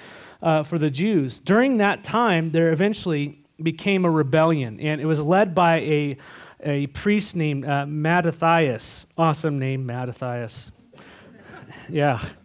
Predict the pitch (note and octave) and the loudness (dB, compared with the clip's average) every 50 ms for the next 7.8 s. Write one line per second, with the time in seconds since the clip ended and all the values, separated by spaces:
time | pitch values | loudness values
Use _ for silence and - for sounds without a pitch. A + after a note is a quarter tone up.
0 | _ _ _ _ - - _ _ - - - D3+ D3 C#3+ C#3+ C#3 C#3 C3 C3+ C3+ | _ _ _ _ -20 -20 _ _ -20 -6 -2 0 0 2 2 2 0 0 0 -2
1 | C#3+ C3 - D3+ C#3+ B2 C3 C3 B2 - - C3+ B2+ A#2+ - - - - - - | -4 -4 -2 -2 -2 0 0 -2 -2 -2 -4 -8 -8 -8 -10 -14 -20 -20 -20 -20
2 | - - - - F3+ F#3 F#3 F3+ F3 E3+ E3 D3+ - - - - F#3+ F3+ F3 F3 | -20 -16 -4 0 2 4 6 6 6 6 4 2 -2 -6 -4 0 2 4 4 4
3 | E3+ - - _ - G3 A3 C4+ D4 C4+ B3 G#3 - - - - - _ _ _ | 2 -2 -10 _ -2 0 2 2 4 4 2 2 0 -2 -10 -12 -18 _ _ _
4 | _ - F#3+ A3+ B3 C4 A#3 G#3+ - - - - G#3+ F#3+ F3+ E3+ D3 D#3 A#2+ F3+ | _ -4 0 0 2 4 4 2 2 0 0 0 2 2 2 2 0 -4 -6 -4
5 | E3 D3+ A3 A#3 A3+ - - - B3 C4 B3 A3 G3 E3+ - - G#3 F#3+ F3+ E3+ | 0 2 4 4 4 2 0 -2 0 0 2 2 2 2 2 2 2 2 2 2
6 | - E3+ E3+ F3 E3 D#3+ D#3+ C#3+ E3+ F3 E3+ D3 C#3 E3 D#3 E3+ G3+ A#3+ C#4 D4+ | 2 2 2 4 4 2 2 2 2 2 2 2 0 -2 0 2 2 4 4 2
7 | C#4+ B3 G3+ D3+ - - - D3+ D3+ D3+ D3+ D3+ D3 C#3+ - - | 2 2 0 0 -2 -2 -2 0 0 0 0 -2 -6 -8 -10 -12